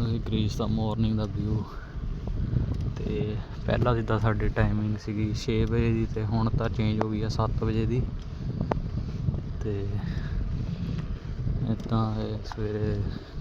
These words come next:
ਕੰਮ ਤੇ ਜਾਣਾ ਹੁੰਦਾ। ਬਾਕੀ ਬੰਦੇ ਵੀ ਤੁਹਾਨੂੰ ਦਿਖਾਵਾਂਗੇ, ਉਹ ਅਲੱਗ ਅਲੱਗ ਸਾਰੇ ਪਾਸੇ ਆਉਂਦੇ ਆ। ਤੇ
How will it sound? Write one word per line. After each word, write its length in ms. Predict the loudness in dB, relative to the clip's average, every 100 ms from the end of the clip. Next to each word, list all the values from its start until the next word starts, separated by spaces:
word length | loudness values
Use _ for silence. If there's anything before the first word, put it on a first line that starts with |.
| -2
ਕੰਮ 180 | -2 -4
ਤੇ 120 | -4 -4
ਜਾਣਾ 200 | 0 0
ਹੁੰਦਾ। 300 | 0 0 -2 -4 -4 -4 -4 -6 -8 -10 -10 -8 -6 -4 -2
ਬਾਕੀ 340 | 0 -2 -2 0
ਬੰਦੇ 240 | 0 2
ਵੀ 60 | 2
ਤੁਹਾਨੂੰ 280 | 4 4 2
ਦਿਖਾਵਾਂਗੇ, 420 | 2 2 2 2
ਉਹ 380 | 2 2 0 -2 -4 -4 -4 -2
ਅਲੱਗ 300 | 0 0 2
ਅਲੱਗ 260 | 2 0
ਸਾਰੇ 360 | 0 0 0 0 -4 -4 -2
ਪਾਸੇ 260 | -2 -2
ਆਉਂਦੇ 320 | -4 -4 -4 -2
ਆ। 100 | -2 -2 -2 -2 -4 -4 -6 -8 -8 -6
ਤੇ 100 | -4